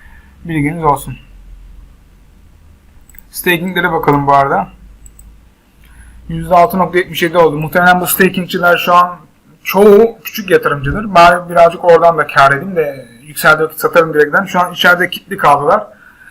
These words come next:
yirmi bir gün. Bu yirmi bir gün bittikten sonra muhtemelen hızlı bir şekilde satacaklardır. O arada bazı esnada düşüşler olabilir. Asıl çıkış, asıl çıkış da ondan sonra gelir zaten tahminimce diye düşünüyorum. Neyse ben grafik analizine geçeyim çünkü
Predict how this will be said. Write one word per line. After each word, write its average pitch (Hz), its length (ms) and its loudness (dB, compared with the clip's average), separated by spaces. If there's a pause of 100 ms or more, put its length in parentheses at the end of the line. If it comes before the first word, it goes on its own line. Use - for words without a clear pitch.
(120)
yirmi 147 360 -6
bir 143 60 -8
gün. 196 240 -6
Bu 175 80 -8
yirmi 180 260 0
bir 185 60 -2
gün 180 180 -4
bittikten 180 380 -4
sonra 175 160 -6
muhtemelen 175 460 -2
hızlı 160 220 -6
bir 160 40 -12
şekilde 160 240 -6
satacaklardır. 156 880 -2 (500)
O - 60 2
arada 190 360 4
bazı 180 260 4
esnada 175 840 0
düşüşler 170 380 -4
olabilir. 170 480 -6 (460)
Asıl 165 260 -4
çıkış, - 480 -12
asıl 160 420 -6
çıkış - 340 -2
da 196 40 -8
ondan 160 320 -2
sonra 131 240 -10
gelir 135 260 -10
zaten 131 360 -6
tahminimce 131 600 -6 (380)
diye 156 220 -14
düşünüyorum. 139 520 -8 (340)
Neyse 170 180 -10
ben 165 140 2
grafik 180 280 -4
analizine 170 380 -6
geçeyim 175 280 -10
çünkü 180 320 -12